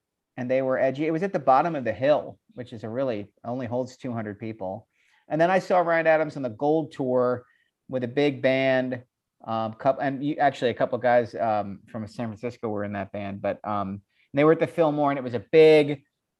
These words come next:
rock and roll show. And then a hundred minutes in,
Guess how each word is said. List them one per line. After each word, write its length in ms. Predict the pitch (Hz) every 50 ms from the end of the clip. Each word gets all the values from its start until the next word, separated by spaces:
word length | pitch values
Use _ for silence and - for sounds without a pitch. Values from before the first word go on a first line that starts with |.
| -
rock 240 | 123 139 147 139 -
and 140 | 151 143 139
roll 220 | 135 135 135 131
show. 640 | 127 - - 143 123 120 117 113 110 110 110 110 - _ _ -
And 140 | 131 123 123
then 100 | 123 123
a 80 | 120
hundred 380 | 113 123 151 170 175 170 165 147
minutes 340 | 151 151 143 143 139 - -
in, 440 | 139 139 135 127 120 117 117 117